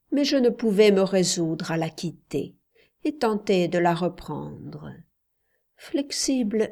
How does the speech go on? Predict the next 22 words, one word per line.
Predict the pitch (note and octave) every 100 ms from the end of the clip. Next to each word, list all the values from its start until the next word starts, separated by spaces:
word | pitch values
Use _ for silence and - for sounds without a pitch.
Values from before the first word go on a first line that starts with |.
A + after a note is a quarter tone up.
| -
elle | A3+ F#3+
s'échappa. | F#3 - D#3+ - F3+ - - C#3+ - _ _ _ _
Assez, | E4 - - G3+ F3
Jacques. | E3+ G3+ D#3 - - _ _ _ _ _ _ _
Je | - D4+
vous | G#3 G3 G3+
aime. | E3 D#3+ D#3+ F3+ _ _ _ _ _
Soyez | - - D4+ A#3
sage. | G#3+ - D#3+ D#3+ - - - _ _ _
Je | - E4+
vous | C4 A#3+ - C#4
aime. | C#4+ G#3 E3+ E3+ E3+ G3+ _ _ _ _ _ _ _ _ -
Elle | A#3+ G#3 F#3
ne | F#3
dit | F#3 F3+
plus | - F3
rien, | F3+ F#3 F#3 G3 G3+ _ _ _ -
mais | C4+ C4
je | -
la | E3+ D#3+
sentis | - E3+ D#3+ - C#3+
frissonner, | - E3 - E3+ D#3+ D#3 G#2 -